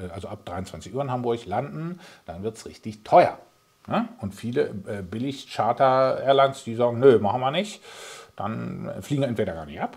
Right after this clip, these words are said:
dann lassen wir nochmal die Leute übernachten da, wo sie gerade sind, oder wir landen irgendwo anders und dann fahren die Bus.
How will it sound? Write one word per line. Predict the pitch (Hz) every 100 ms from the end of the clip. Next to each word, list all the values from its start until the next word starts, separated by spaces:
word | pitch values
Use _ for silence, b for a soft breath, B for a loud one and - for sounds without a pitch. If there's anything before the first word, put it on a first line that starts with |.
| -
dann | 95
lassen | 90 90
wir | 95 92
nochmal | 92 95
die | 90
Leute | 87 92 95
übernachten | 87 90 92 - 92
da, | 85 90
wo | 85
sie |
gerade | 85 - -
sind, | 175 247 -
oder | 104 113 110
wir | 101 104
landen | 95 104
irgendwo | 98 95 90
anders | 90 107 120
und | 117 101
dann | 98 92
fahren | 92 85
die | 85
Bus. | - - -